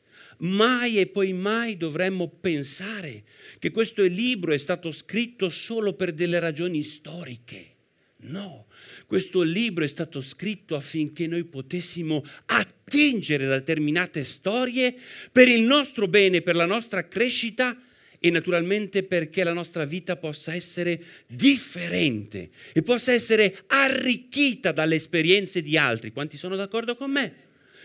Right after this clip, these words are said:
Questo è il motivo per il quale abbiamo a nostra disposizione questo meraviglioso libro. E allora,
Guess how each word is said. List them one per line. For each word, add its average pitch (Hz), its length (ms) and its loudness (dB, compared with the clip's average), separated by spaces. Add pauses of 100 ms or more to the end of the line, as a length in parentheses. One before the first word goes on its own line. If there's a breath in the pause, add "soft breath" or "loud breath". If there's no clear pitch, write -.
(140 loud breath)
Questo 254 280 -2
è 220 40 2
il 208 60 -2
motivo 196 360 0
per 180 120 0
il 170 120 -2
quale 208 200 -4
abbiamo 175 260 -2
a 170 40 -4
nostra 175 320 -8
disposizione 156 680 -4 (260 loud breath)
questo 170 360 0
meraviglioso 139 1000 -2
libro. 120 680 -6 (600 loud breath)
E 131 160 2
allora, 226 520 6